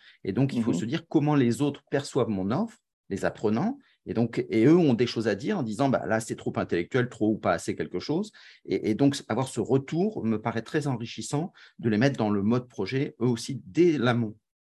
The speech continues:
Speaker 2: Oui, oui, oui, oui. Très, très important. Euh, c'est, je dirais que c'est même, euh,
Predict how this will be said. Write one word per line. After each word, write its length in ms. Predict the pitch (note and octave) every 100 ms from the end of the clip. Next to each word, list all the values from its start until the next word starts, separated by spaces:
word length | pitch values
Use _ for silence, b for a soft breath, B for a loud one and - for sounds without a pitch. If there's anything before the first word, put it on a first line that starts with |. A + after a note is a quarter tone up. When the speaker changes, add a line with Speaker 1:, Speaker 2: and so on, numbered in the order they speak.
| _ _ _ -
Speaker 2:
Oui, 260 | D#3 E3+ A2+
oui, 120 | D3
oui, 120 | C#3+
oui. 240 | A#2+ A2 -
Très, 180 | - F3
très 220 | F3 D#3
important. 680 | C#3 D3 - D#3 E3 D3 A#2+
Euh, 300 | A#2 A#2 A2+
c'est, 340 | - C3 B2+
je 100 | G#2+
dirais 220 | A#2 C#3 D3
que 60 |
c'est 120 | -
même, 300 | C3+ C#3+ C3+
euh, 400 | A#2+ A#2+ A#2 A2+